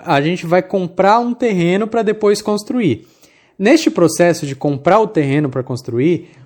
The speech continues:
o terreno, ele tá regula-, ele tem que tá regularizado também, né?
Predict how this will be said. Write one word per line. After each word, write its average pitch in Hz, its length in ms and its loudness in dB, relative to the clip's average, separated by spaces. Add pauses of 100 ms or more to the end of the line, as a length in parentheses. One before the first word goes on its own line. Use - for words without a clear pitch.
o 214 100 -6
terreno, 214 600 2
ele 190 160 0
tá 214 180 2
regula-, 214 440 0
ele 202 200 0
tem 247 240 -2
que - 80 -16
tá 240 200 -2
regularizado 208 880 2
também, 120 460 -2 (180)
né? 135 280 -2